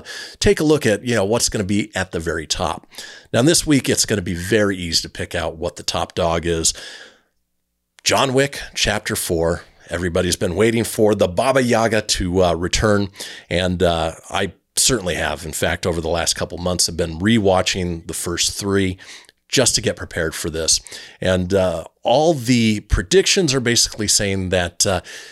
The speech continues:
it's supposed to open up with a, uh, seventy-five million dollar, um, box office opening, which is fantastic. Um, even despite the runtime. Tony, do you know how long the runtime of this movie is?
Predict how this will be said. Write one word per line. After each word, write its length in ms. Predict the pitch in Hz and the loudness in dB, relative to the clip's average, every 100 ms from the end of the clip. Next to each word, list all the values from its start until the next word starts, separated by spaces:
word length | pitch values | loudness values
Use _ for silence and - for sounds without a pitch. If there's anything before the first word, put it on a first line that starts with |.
| - - | -20 -6
it's 160 | 92 - | -2 -2
supposed 300 | - 214 - | -2 -2 0
to 60 | |
open 260 | 175 165 139 | -2 -2 0
up 180 | 107 - | -2 -2
with 200 | 101 - 101 | -6 -4 -6
a, 320 | 92 90 90 | -2 0 0
uh, 100 | 85 | 0
seventy-five 720 | - 147 156 - - 110 95 | 0 0 -2 -4 -2 -2 -2
million 320 | 98 95 90 | 0 0 0
dollar, 460 | 87 82 85 80 - - - - | 0 0 0 -2 -8 -16 -20 -8
um, 260 | 87 82 78 | -4 -4 -2
box 340 | 95 92 - | -2 0 0
office 320 | 95 - 95 | -2 -2 -4
opening, 380 | 95 87 95 90 | -4 -6 -4 -2
which 180 | 87 - | -2 -2
is 120 | 85 | -4
fantastic. 880 | - 85 - 101 95 90 101 90 - - - - - | -4 -6 -2 -2 0 0 0 -2 -4 -20 -18 -20 -6
Um, 380 | - 85 76 73 _ _ _ _ _ _ _ - - - | -2 0 -2 -10 _ _ _ _ _ _ _ -20 -20 -4
even 340 | 147 147 147 131 | 2 4 4 4
despite 560 | 127 - 120 113 113 | 2 2 0 -2 -2
the 160 | - 92 | -2 0
runtime. 640 | 90 110 113 101 90 87 | 2 2 2 -2 -2 -2
Tony, 300 | 87 143 156 | 0 4 4
do 140 | 127 120 | 2 2
you 80 | 165 | 4
know 100 | 170 | 4
how 160 | 156 | 2
long 240 | 123 127 117 | 2 2 2
the 60 | |
runtime 440 | 90 98 - 107 101 | 2 2 2 0 0
of 120 | 92 | 0
this 160 | 85 | -2
movie 260 | 92 87 98 | 0 0 0
is? 200 | 101 | 0